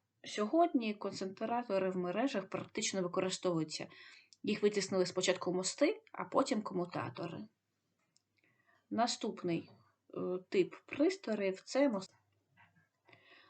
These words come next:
А мости, а потім і комутатори, м, були покликані допомогти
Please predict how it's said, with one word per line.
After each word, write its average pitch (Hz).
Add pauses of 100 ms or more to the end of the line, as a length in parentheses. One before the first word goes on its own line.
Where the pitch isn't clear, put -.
(100)
А 180
мости, 190
а 240
потім 190
і 175
комутатори, 262 (260)
м, 190
були 233
покликані 247
допомогти 190